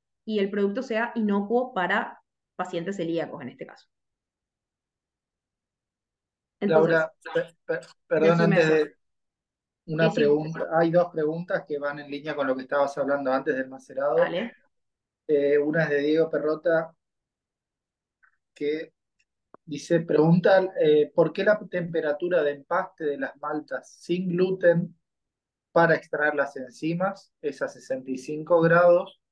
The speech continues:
Speaker 2: y no a temperaturas menores si no necesitas gelatinizar?
Speaker 1: Porque, a, a ver, a medida que aumentamos la temperatura, la extracción de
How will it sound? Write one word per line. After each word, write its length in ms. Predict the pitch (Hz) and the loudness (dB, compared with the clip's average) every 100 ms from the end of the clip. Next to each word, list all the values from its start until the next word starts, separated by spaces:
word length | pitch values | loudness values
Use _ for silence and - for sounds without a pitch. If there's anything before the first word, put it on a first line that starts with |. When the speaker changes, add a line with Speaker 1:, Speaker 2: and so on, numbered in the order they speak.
| _ _ _ _ _ | _ _ _ _ _
Speaker 2:
y 100 | - | -8
no 120 | 143 156 | -2 -2
a 80 | |
temperaturas 680 | 165 175 170 170 160 160 160 | -2 -2 -2 -2 -2 -2 -2
menores 560 | 165 160 165 170 175 _ _ _ _ | -4 -4 -2 -2 -4 _ _ _ _
si 200 | _ 269 | _ -10
no 140 | 131 | -8
necesitas 640 | 165 190 147 147 135 147 - | -8 -10 -10 -8 -2 -2 0
gelatinizar? 800 | 156 147 143 131 - - 123 - _ _ _ _ _ _ _ _ _ _ _ _ _ _ _ _ _ _ _ _ _ _ - | 0 0 -2 -8 -12 -10 -10 -12 _ _ _ _ _ _ _ _ _ _ _ _ _ _ _ _ _ _ _ _ _ _ -2
Speaker 1:
Porque, 480 | 247 220 220 208 - | 0 0 0 -2 -2
a, 280 | 214 202 - | -4 -4 -4
a 100 | 180 | 0
ver, 200 | 185 180 | 0 -2
a 60 | 190 | -6
medida 300 | 175 185 226 | -4 -2 -2
que 80 | |
aumentamos 440 | 240 226 202 202 247 | -2 -2 -4 -4 -4
la 120 | 247 | -4
temperatura, 640 | 240 220 180 190 220 247 - | -6 -6 -4 -4 -4 -4 -6
la 140 | 190 | -6
extracción 540 | 180 202 185 - 185 202 | -4 -6 -6 -4 -2 0
de 340 | 208 175 - | -2 -4 -6